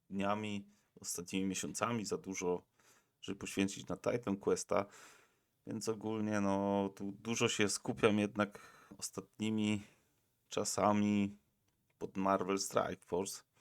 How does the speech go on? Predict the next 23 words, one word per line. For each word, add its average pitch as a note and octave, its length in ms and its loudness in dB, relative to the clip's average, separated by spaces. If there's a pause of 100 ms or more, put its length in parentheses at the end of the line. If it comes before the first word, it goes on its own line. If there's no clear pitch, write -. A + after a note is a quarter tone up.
(680)
i B2 80 -16
to F#2 200 -4
jest, F2 220 -8
myślę, F2+ 360 -6
tutaj F2+ 420 -4
jednak - 720 -6 (640)
tym F#2 400 -4 (760)
ostatnio - 480 -4
pierwszym F#2 600 0 (1040)
miejscem, G2+ 680 2 (420)
no, G2 220 -2
chyba G2 360 2
że F2 140 -6
kiedyś F#2 600 -4 (400)
<laughs> - 520 -20
z - 60 -20
tego F#2+ 200 -4
zrezygnuję, F#2 680 0
to F2+ 420 2
poświęcę - 460 -10
się - 120 -8
może D#2+ 240 -8
tylko D#2+ 380 -12